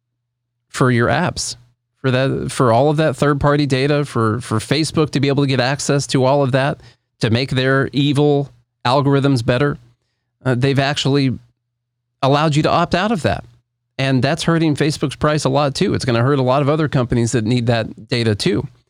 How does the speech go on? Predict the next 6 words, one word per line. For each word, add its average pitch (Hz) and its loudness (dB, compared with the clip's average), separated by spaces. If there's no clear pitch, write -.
But 185 2
isn't 311 2
it, 311 0
isn't 320 2
it 269 -2
interesting? 135 2